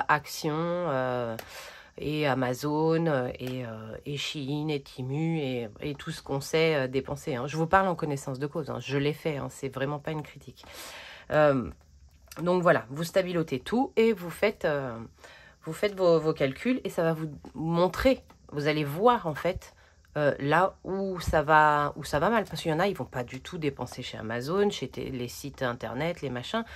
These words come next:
mais ils vont faire, euh, des, des courses quasiment tous les jours et ils en ont pour, euh, sept, huit cent, mille euros rien que de courses. Euh, et, euh, alors qu'ils sont que quatre à la maison. Euh, voilà, c'est,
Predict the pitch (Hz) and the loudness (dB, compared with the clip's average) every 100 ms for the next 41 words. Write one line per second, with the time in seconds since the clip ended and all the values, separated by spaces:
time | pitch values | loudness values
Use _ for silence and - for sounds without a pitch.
0 | - - - 185 208 196 175 170 214 220 | -16 -16 -2 8 8 8 4 4 4 6
1 | 156 139 135 143 127 - 143 - - 220 | 4 4 4 0 -2 -4 -6 -6 -4 -2
2 | - - 139 135 135 131 120 - 160 131 | -4 -4 -4 -2 -2 -2 -4 -6 -4 -2
3 | 165 247 214 135 139 131 131 185 185 170 | 0 0 0 -4 -2 -2 -2 -4 -6 -8
4 | 175 110 104 - - - - - - - | -8 -10 -14 -16 -18 -18 -18 -20 -20 -14
5 | - 156 160 160 - 170 170 - 180 180 | -4 2 2 0 -6 -6 -4 2 2 4
6 | 214 208 175 202 240 - - 190 214 185 | 6 6 6 4 2 -4 0 2 2 2
7 | 170 - 262 - - - - - - _ | -2 0 0 0 -10 -14 -18 -20 -20 _
8 | _ - 156 143 139 139 135 131 127 123 | _ -2 2 4 4 2 2 0 -2 -4
9 | 147 170 165 131 123 123 - 127 147 - | -4 0 2 2 0 -2 -2 0 0 -2
10 | - 156 139 135 131 156 160 139 156 175 | -6 -6 -6 -4 -4 -4 -4 -4 -4 -6
11 | 160 _ - - - - - - 151 143 | -8 _ -20 -16 -16 -16 -16 -6 -4 -2
12 | 135 135 131 120 117 131 - - - 139 | -2 -2 -2 -4 -6 -10 -12 -18 -6 4
13 | 202 160 - - - 131 - - - 120 | 6 6 -4 -20 -16 -16 -14 -12 -10 -8
14 | 120 113 104 | -8 -8 -12